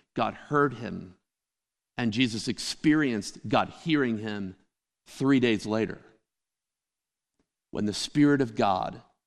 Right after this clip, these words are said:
raised Jesus from the dead and he overcame it. God responds positively to Jesus' prayer, and he does so because Jesus is reverent, even in those moments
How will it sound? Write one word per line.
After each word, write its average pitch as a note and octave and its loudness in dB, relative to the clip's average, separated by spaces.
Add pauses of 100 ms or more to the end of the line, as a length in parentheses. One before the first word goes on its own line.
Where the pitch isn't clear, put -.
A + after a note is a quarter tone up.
(180)
raised A2+ 2 (180)
Jesus G2 -4 (120)
from F#2 -2
the G2+ -8
dead E2+ -8 (640)
and F#2+ -6
he F2 -4
overcame F2 -8 (120)
it. F2+ -12 (1700)
God A2+ 4
responds B2 4
positively A2 0
to A2 -6
Jesus' G#2+ -2
prayer, C3+ -4
and A2 0
he G2+ -2
does A#2+ 0
so G#2+ -2
because G2+ -4
Jesus D#3+ -2
is G2+ -6
reverent, A#2 -8 (560)
even E3 0
in C#3 -4
those B2 -4
moments A#2+ -6